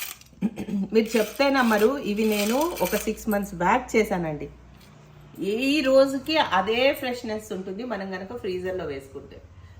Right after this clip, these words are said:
ఫ్రీజర్ యూజెస్ అన్నీ ఉన్నాయన్నమాట. అన్నీ పెట్టుకోమని కాదు, ఎప్పుడైతే మనకి ఎక్కువ దొరుకుతాయో, అంటే అన్ సీజన్‌లో దొరకవు కదా,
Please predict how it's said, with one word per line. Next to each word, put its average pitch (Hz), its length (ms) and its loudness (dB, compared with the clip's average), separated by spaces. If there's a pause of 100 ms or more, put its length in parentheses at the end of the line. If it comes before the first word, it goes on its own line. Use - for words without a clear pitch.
ఫ్రీజర్ 233 420 -2
యూజెస్ 196 420 -8
అన్నీ 170 260 -6
ఉన్నాయన్నమాట. 151 680 -8
అన్నీ 180 460 -6
పెట్టుకోమని 175 600 -6
కాదు, 160 400 -6
ఎప్పుడైతే 208 480 -8
మనకి 202 560 -8
ఎక్కువ 233 340 -10
దొరుకుతాయో, 165 560 -8 (440)
అంటే 190 220 -6 (680)
అన్ 214 180 -2
సీజన్‌లో 240 520 -4
దొరకవు 202 340 -4
కదా, 185 420 -4